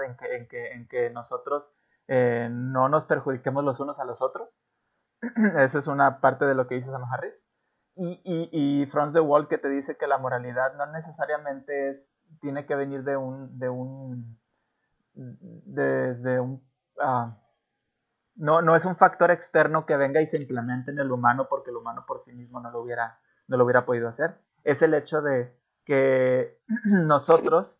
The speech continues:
mediante, mediante nuestro comportamiento, sí, o sea, e-, el, el que haya personas influyentes como estos dos, como estos dos personajes que hacían Sam Harris y Franz de Waal, hay gente que aún va a decir sí,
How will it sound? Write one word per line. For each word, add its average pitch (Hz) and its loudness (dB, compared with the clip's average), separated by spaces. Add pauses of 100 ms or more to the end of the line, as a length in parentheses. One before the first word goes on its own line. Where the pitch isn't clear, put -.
(280)
mediante, 139 0
mediante 131 -2
nuestro 131 -2
comportamiento, 139 -8 (440)
sí, 170 2
o 175 10
sea, 165 12
e-, 165 12
el, 160 12
el 151 6
que 151 6
haya 151 8
personas 165 0
influyentes 156 -12
como 147 -2
estos 143 -8
dos, 143 -4 (560)
como 139 4
estos 139 -4
dos 143 -4
personajes 135 -4
que - -4
hacían 127 -6
Sam 135 0
Harris 131 0
y 135 -6
Franz 127 -8
de 131 -2
Waal, 135 0 (140)
hay 139 0
gente 143 -8
que 143 0
aún 135 2
va 135 6
a 135 4
decir 135 -10
sí, 220 -6